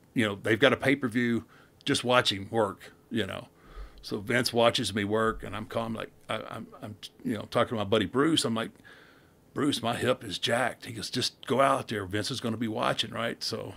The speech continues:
I'm working with a guy by the name of Lex Luger. Went out there and did what I could. I sucked. I mean, I was, you know, I was, I was physically, you know, I was physically not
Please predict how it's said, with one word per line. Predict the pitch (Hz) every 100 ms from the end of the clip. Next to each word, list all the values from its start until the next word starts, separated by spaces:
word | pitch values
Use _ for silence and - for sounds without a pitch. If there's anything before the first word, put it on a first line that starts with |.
| -
I'm | 104
working | 104 107 113 104
with | 101
a |
guy | 110 107
by | 110 113
the | 123
name | 113
of | 107
Lex | 107 -
Luger. | 117 113 110 - - - - - - -
Went | - 147
out | 127
there | 135
and | 117
did | 107 107
what | 101
I | 95
could. | - 101 104 107 - -
I |
sucked. | 170 - - -
I | -
mean, | 113
I | 110
was, | 113 127
you | -
know, | 117
I | 110
was, | 110 113 - -
I | 113
was | 107
physically, | - 127 113 110 113 101 95 - _ _ -
you | 127
know, | - - - - -
I | 113
was | 113 -
physically | - 107 101 104 107 - -
not | 320 113